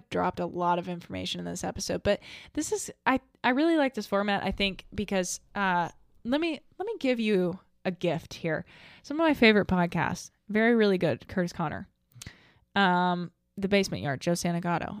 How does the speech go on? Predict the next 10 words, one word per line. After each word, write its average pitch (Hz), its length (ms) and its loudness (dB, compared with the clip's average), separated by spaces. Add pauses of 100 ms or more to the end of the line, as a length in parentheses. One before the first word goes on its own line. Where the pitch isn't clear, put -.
(100)
Other 214 180 2
People's 226 320 0
Lives, 202 420 2
also 185 260 0
Joe 165 160 -2
Santagato 170 520 -2
and 175 100 -2
Greg 180 200 -4
Dybeck, 190 440 -2 (600)
um, 185 680 -4